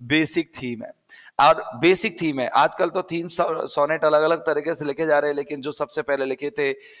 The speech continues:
तो वो सारे के सारे सोनेट्स किस थीम पर लिखे गए थे? Basically सारी जो थीम थी वो थी लव। बोलो,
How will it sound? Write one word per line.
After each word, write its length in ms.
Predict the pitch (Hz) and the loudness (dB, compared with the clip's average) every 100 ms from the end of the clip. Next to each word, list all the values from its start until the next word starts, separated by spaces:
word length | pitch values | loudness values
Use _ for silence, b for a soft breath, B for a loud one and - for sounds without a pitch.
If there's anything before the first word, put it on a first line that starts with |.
| B - | B 0
तो 140 | 151 | 0
वो 140 | 156 | 0
सारे 320 | 160 151 156 175 | 0 2 2 2
के 100 | 175 | 0
सारे 240 | 151 139 | 0 0
सोनेट्स 400 | 135 131 135 127 | -4 -4 -6 -6
किस 240 | 160 147 | -10 -8
थीम 180 | 139 131 | -8 -6
पर 100 | 127 | -4
लिखे 240 | 123 123 120 | -4 -4 -4
गए 120 | 120 | -4
थे? 320 | 147 127 123 | -4 -6 -6
Basically 500 | 120 131 135 131 165 B B - | -6 -6 -6 -4 -8 B B 0
सारी 280 | 143 139 | 2 2
जो 100 | 135 | 0
थीम 300 | 127 151 160 | -6 -6 -8
थी 160 | 156 135 | -8 -8
वो 120 | 117 | -8
थी 240 | 117 120 110 | -8 -10 -10
लव। 160 | 104 _ _ _ B B - | -12 _ _ _ B B 0
बोलो, 200 | 156 175 | 4 4